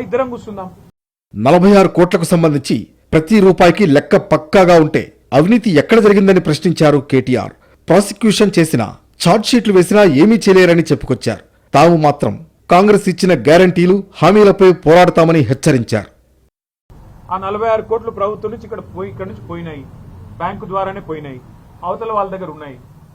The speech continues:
Speaker 1: రూపాయి ఎక్కడా తారుమారు కాలేదు. ఇక్కడ నుంచి పోయిన ప్రతి రూపాయికి అక్కడ లెక్క ఉంటే ఇక అవినీతి ఎక్కడిది, అవినీతిని నిరోధించడానికి అవినీతి నిరోధక శాఖ ఎక్కడిది, అందులో స్కామ్ ఎక్కడిది, మన్ ఎక్కడిది, మశానం ఎక్కడిది? మళ్ళీ చెప్తా ఉన్నా, ఏమేస్తారో ఛార్జ్ షీట్లు,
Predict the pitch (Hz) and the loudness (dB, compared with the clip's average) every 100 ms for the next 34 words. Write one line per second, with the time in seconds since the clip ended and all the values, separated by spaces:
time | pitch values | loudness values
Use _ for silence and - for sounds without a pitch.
0 | - 185 220 226 233 208 196 214 220 185 | -16 -12 -8 -6 -4 -6 -10 -12 -8 -8
1 | 180 180 180 143 143 139 117 113 _ _ | -8 -10 -12 -12 -12 -14 -18 -20 _ _
2 | _ _ 170 226 226 196 185 220 208 185 | _ _ -10 -8 -8 -14 -12 -12 -10 -12
3 | 190 214 214 220 220 214 190 180 170 175 | -12 -14 -16 -14 -14 -12 -16 -14 -16 -10
4 | 220 185 180 190 156 _ _ _ _ 185 | -10 -10 -14 -18 -20 _ _ _ _ -14
5 | 175 196 226 220 202 185 180 202 185 202 | -12 -12 -14 -14 -12 -12 -10 -8 -8 -10
6 | 208 202 190 202 196 180 190 185 170 180 | -16 -18 -14 -14 -14 -16 -18 -16 -16 -16
7 | 185 156 156 196 202 190 185 175 170 160 | -18 -18 -12 -12 -12 -14 -14 -14 -16 -18
8 | 151 190 - _ _ 165 175 165 160 160 | -18 -20 -20 _ _ -18 -14 -14 -12 -12
9 | 196 196 190 190 196 160 185 185 180 180 | -12 -12 -14 -14 -14 -16 -16 -16 -18 -18
10 | 160 160 160 147 143 123 _ _ _ 113 | -18 -18 -18 -20 -20 -20 _ _ _ -20
11 | 127 175 214 202 202 180 170 175 214 _ | -18 -16 -14 -16 -12 -12 -12 -14 -20 _
12 | _ _ 117 147 190 202 196 202 214 214 | _ _ -18 -14 -12 -14 -14 -14 -12 -12
13 | 180 180 170 190 185 185 | -12 -12 -12 -20 -20 -18